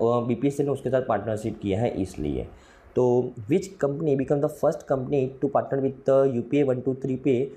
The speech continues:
जिस, जो offer करता है एक digital payment to the non internet users, तो बीपीसीएल, right? भारत Petroleum Corporation Limited। okay, I think समझ में आया होगा। चलो next,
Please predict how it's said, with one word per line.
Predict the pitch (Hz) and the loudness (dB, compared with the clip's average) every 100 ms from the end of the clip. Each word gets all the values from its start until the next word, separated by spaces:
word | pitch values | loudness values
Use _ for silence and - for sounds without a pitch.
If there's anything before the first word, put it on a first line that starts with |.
| - - 127 | -16 -10 -6
जिस, | 127 123 123 - - | -2 0 -2 -8 -12
जो | 110 139 156 - | 0 2 4 2
offer | 117 160 | 0 0
करता | 160 127 113 127 | 0 0 2 0
है | |
एक | 135 139 - | 0 -4 -4
digital | 120 135 151 165 165 165 151 - | 0 2 2 2 2 -2 -8 -2
payment | 143 135 123 139 | 0 2 0 0
to | 131 | -2
the | 147 | 0
non | 120 123 | 2 0
internet | 160 113 110 131 131 127 | 0 -2 0 2 2 0
users, | 104 95 120 151 - - - - _ | 0 0 0 -2 -10 -20 -20 -20 _
तो | 120 123 | 2 2
बीपीसीएल, | 123 - 120 117 104 - 82 65 - - - | 0 -4 -2 0 -2 -2 -8 -8 -12 -18 -2
right? | 120 180 - | -2 -2 -4
भारत | 101 139 | -2 0
Petroleum | 135 131 135 | -2 -2 -2
Corporation | 120 - 101 90 135 190 - - - - | -2 -2 -2 -2 -2 -4 -8 -20 -14 -4
Limited। | 87 78 - - - 90 | -2 -2 -6 -12 -8 -8
okay, | - - - - - | -6 -12 -14 -10 -4
I | |
think | 127 131 | -2 -2
समझ | 131 98 | -2 -2
में | 98 90 | 0 -2
आया | 82 | -2
होगा। | 87 165 165 - - - - - | 0 -2 -4 -14 -20 -20 -20 -20
चलो | - - - - - | -16 -16 -18 -12 -8
next, | - | -8